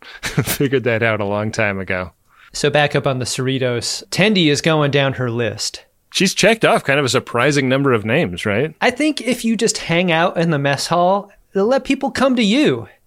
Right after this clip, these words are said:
Speaker 2: And that's what
Speaker 1: Yeah.
Speaker 2: she's doing here. I mean, she, she sort of accosts Stevens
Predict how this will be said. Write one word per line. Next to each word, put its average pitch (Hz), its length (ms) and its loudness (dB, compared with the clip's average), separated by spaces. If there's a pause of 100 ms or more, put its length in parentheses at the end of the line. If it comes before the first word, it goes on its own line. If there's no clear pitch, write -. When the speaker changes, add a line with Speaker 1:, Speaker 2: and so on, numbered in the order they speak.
(500)
Speaker 2:
And 170 100 0
that's 254 140 2
what 240 80 4
Speaker 1:
Yeah. 139 60 2
Speaker 2:
she's 185 160 2
doing 190 320 2
here. 131 280 0
I 139 60 2
mean, 156 200 0
she, - 180 -4
she - 220 0
sort 220 260 2
of 147 200 -4
accosts - 680 0
Stevens 156 680 0